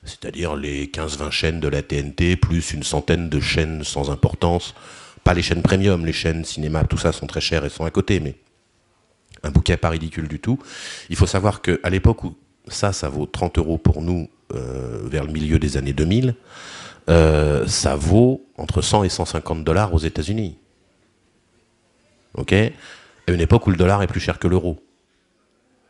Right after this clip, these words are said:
Encore aujourd'hui, un bouquet similaire aux États-Unis vaut entre soixante-dix et cent dollars selon les villes. Chez nous, ça vaut toujours entre trente et quarante euros.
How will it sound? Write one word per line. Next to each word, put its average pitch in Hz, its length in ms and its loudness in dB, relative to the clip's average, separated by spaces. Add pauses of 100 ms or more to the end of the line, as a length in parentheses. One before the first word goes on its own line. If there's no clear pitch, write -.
(640)
Encore 101 380 4
aujourd'hui, 92 680 2
un 87 100 -4
bouquet 90 340 -2
similaire 92 960 -2 (920)
aux 82 100 0
États-Unis 80 680 -2
vaut 95 360 4
entre - 240 -4
soixante-dix 90 680 -4
et 73 40 -4
cent - 180 -4
dollars 82 340 0
selon 90 240 -2
les 95 80 2
villes. 85 260 -4 (2250)
Chez - 200 2
nous, 110 180 6
ça 95 140 0
vaut 82 160 2
toujours 90 320 2
entre 82 220 0
trente - 260 -2
et 78 60 0
quarante 80 340 0
euros. 87 240 0